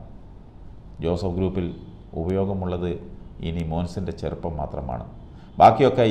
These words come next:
ഈശോ മറിയേ ഔസേപ്പേ എന്ന പ്രാർത്ഥനാ ഗാനം പാടി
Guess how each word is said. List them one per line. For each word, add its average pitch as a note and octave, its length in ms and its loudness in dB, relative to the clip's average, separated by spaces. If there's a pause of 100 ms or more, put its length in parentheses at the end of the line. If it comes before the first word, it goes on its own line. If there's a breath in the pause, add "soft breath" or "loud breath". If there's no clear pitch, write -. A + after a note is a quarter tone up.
(160)
ഈശോ A#2 240 4 (100)
മറിയേ A2 300 6 (340)
ഔസേപ്പേ G2+ 480 0 (520)
എന്ന F#2 200 2
പ്രാർത്ഥനാ F2+ 340 4 (100)
ഗാനം F#2 300 -2
പാടി E2 240 -2